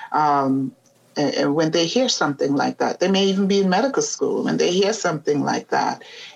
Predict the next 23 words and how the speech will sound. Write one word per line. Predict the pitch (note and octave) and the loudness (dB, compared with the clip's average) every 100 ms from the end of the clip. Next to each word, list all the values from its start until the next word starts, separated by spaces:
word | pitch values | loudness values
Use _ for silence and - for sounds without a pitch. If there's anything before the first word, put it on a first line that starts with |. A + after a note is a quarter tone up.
| - | -2
it | E3+ D#3 | -2 0
does, | - D#3+ D3+ D3 D3 - - - | 0 2 2 0 -2 -10 -12 -6
um, | - - - B2+ - - - | -4 -2 -2 -4 -6 -14 -4
bring | D3 D3 D3 | 0 2 2
with | C#3 C3 | 0 0
it | C3+ C3+ - | 0 0 -2
some, | - - D3 C#3 C3+ C3 B2 | -8 -2 0 0 0 0 -2
um, | C3 C3+ D3 G2+ - _ _ _ _ _ _ _ _ - _ _ _ - - | -2 0 -2 -4 -8 _ _ _ _ _ _ _ _ -20 _ _ _ -10 -6
you | D#3+ D#3 | -2 0
know, | C3 - - _ | 0 -4 -8 _
it, | D#3 - | -2 0
it, | D3+ D#3 - | -2 -2 -2
it, | D3 - - _ _ | -2 -4 -20 _ _
it | C#3 C3+ - | -2 -2 -2
causes | - E3 D#3+ D3+ | 0 0 0 -2
them | - D3+ | -2 -2
a | C#3+ | 0
great | D3 D3 | 0 0
deal | D3+ C#3+ | 0 0
of | C#3 | -2
anxiety. | C#3+ D3+ F3+ G#3+ D#3 C3 - - - - - | -4 0 0 0 -2 -4 -8 -12 -10 -12 -14
So, | - - F3 D#3+ D#3 D3+ - | -8 -2 2 4 2 2 2
um, | E3 E3 D#3+ | 2 2 0